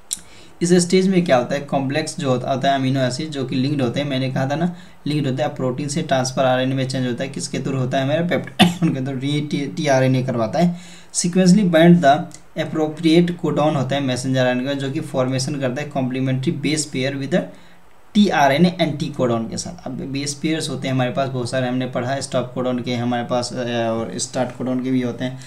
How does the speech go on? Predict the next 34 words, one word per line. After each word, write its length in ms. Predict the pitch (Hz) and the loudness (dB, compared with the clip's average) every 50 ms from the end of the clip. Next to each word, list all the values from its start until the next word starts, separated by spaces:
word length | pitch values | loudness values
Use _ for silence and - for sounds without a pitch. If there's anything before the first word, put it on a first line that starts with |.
| - - - - | -18 -20 -14 -8
तो 60 | - | -4
वही 140 | 147 156 170 | 0 0 0
base 260 | 175 156 135 131 - | 0 0 -2 -2 -2
pair 160 | - - 170 175 | 0 2 2 2
help 260 | - 160 175 170 - | 4 4 2 4 4
करता 200 | 135 123 - 147 | 0 -2 0 -2
है 100 | 175 175 | -2 0
टीआरएनए 440 | - 180 143 127 127 127 131 151 180 | 2 2 4 4 2 2 0 0 0
में 100 | 196 180 | 0 0
anticodon 500 | 170 147 - 165 131 123 120 110 104 104 | 0 -2 -2 -4 -4 -4 -4 -6 -6 -10
में, 180 | - - - - | -12 -14 -8 -2
ठीक 180 | - 214 220 226 | 0 0 0 0
है। 160 | 254 - - - - - - - - - - - - - - - - - 170 | -2 -6 -10 -16 -20 -20 -20 -20 -20 -20 -20 -20 -20 -20 -20 -20 -12 0 6
The 100 | 185 185 170 | 8 8 10
ribosome 460 | 160 175 214 233 233 202 233 240 220 202 | 10 10 10 8 6 6 8 10 10 10
moves 280 | 196 214 220 202 - - | 10 8 6 2 0 -2
from 260 | - - 208 202 202 175 - - | 2 4 6 6 6 4 6 6
codon 300 | 175 156 156 151 160 175 | 6 8 8 8 6 6
to 100 | 170 - | 4 2
codon, 220 | 139 120 127 120 | 0 0 2 0
अब 220 | 123 117 - 131 127 | 2 2 2 4 4
राइबोसोम 300 | 127 127 127 135 151 156 | 4 2 2 0 -2 -2
मूव 240 | 151 147 151 147 147 | 0 0 -2 -2 -2
करता 280 | - 156 139 - 160 | -4 -4 -4 -2 -4
है 60 | 156 | -4
कोडॉन, 480 | 139 - - 147 135 127 131 131 131 151 | -4 -6 -4 -2 -2 0 0 -2 -2 -4
एक 160 | 151 143 - | -8 -8 -6
codon 220 | - 143 139 143 139 | -6 -4 -2 -2 0
से 160 | 135 180 175 | 2 2 2
दूसरे 380 | 170 139 131 123 - 143 131 | 2 2 -2 -4 -2 -2 -4
codon 340 | 135 - 110 107 - - - - | -4 -4 -6 -8 -8 -8 -10 -12
में, 100 | - - - | -14 -14 4
ठीक 200 | - 175 175 175 | 8 8 8 10
है। 220 | 175 170 - - | 8 6 2 2